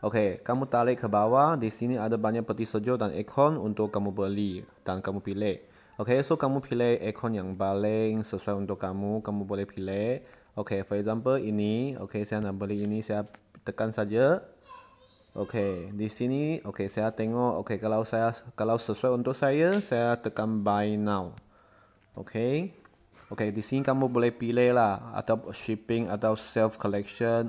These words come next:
Ah, kalau kamu berada di K L, ada siap dengan installation lah. Okey, so kamu boleh pilih. Okey, for example, saya pilih wi-, ah, ni, Wi-Fi W M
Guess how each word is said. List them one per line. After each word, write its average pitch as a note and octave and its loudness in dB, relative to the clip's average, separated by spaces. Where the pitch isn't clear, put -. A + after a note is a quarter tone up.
Ah, G#2 -8
kalau A2+ 0
kamu A#2 0
berada A2 2
di A2 0
K A#2 0
L, B2 6
ada A2 0
siap - -4
dengan A2 -2
installation G2+ -2
lah. A2+ -2
Okey, A#2+ 2
so C3 4
kamu A2 0
boleh G#2 0
pilih. G#2 0
Okey, G2+ 0
for - -2
example, A#2 2
saya A2+ 2
pilih G#2+ 0
wi-, G#2 2
ah, G2+ -4
ni, A2 -2
Wi-Fi A2+ 0
W G#2+ 0
M A2 0